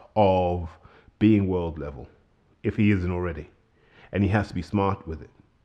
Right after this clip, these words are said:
For, for Kovalev, you're looking for cash out fights now. You're looking for the most money you can get between now and retirement because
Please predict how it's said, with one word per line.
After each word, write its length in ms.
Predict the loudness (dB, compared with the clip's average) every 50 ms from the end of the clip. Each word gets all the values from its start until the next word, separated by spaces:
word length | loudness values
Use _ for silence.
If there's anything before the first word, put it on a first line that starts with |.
| _ _ _ _ _ _ _ _
For, 280 | _ -2 -2 -2 0
for 200 | 0 0 0 0
Kovalev, 600 | 2 4 6 6 6 6 4 2 0 0 -2 -4 -8 -14 -20 _ _ _ _ _ _ _ _ _ _ _ _ _ _ _ _ _ _ _ _ _ _ _ _ _ _
you're 120 | 4 6 6
looking 200 | 6 6 2 -2
for 100 | -4 -6
cash 360 | -6 -2 -2 -2 -2 -2 -2
out 180 | -4 -4 -6 -8
fights 320 | -8 -8 -8 -8 -12 -14
now. 160 | -14 -10 -6
You're 160 | -2 0 2
looking 240 | 4 2 2 2 0
for 100 | 0 -2
the 140 | -2 -2 -4 -6 -8 -6 -2
most 600 | 0 2 4 6 8 8 8 6 4 0 -2 2
money 480 | 4 6 6 6 6 4 2 0 -4 -6 -6
you 260 | -6 -2 2 2 2
can 280 | 2 2 2 2 2 2
get 260 | 0 -4 -8 -8 -12 -18 -20 -20 -14 -8
between 320 | -6 -4 -2 0 0 0 0
now 200 | 0 0 0 0
and 100 | -2 -2
retirement 640 | -4 -6 -6 -2 -2 -2 -2 -2 -6 -8 -10 -10 -10
because 520 | -10 -8 -4 -2 -2 -2 -2 -2 -6 -10